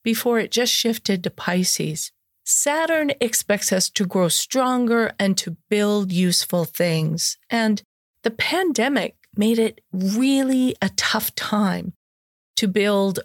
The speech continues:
Aquarian things, like a strong sense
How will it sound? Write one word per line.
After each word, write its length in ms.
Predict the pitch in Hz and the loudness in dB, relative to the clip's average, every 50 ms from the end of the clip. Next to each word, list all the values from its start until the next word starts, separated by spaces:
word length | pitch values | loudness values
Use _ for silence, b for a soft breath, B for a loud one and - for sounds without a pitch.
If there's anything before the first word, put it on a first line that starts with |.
| - | -4
Aquarian 960 | - 185 185 - - - - - 196 196 196 202 202 196 185 175 165 160 160 147 | -6 -6 -6 -6 -12 -12 -6 -4 -2 0 0 0 0 0 0 0 0 0 0 -2
things, 600 | - - 151 156 151 147 147 135 135 - - - - _ _ _ _ _ - | -2 -2 -2 0 0 0 -2 -2 -2 -2 -4 -4 -6 _ _ _ _ _ -2
like 320 | - 196 190 185 185 - - | -2 0 0 -2 -4 -6 -4
a 60 | - 190 | -2 0
strong 640 | - - - - 202 214 214 220 220 220 220 214 208 | 0 0 -2 -2 -2 0 0 0 0 2 2 2 2
sense 540 | 190 - - - 208 202 196 202 196 - | 2 0 0 0 0 2 2 2 0 -2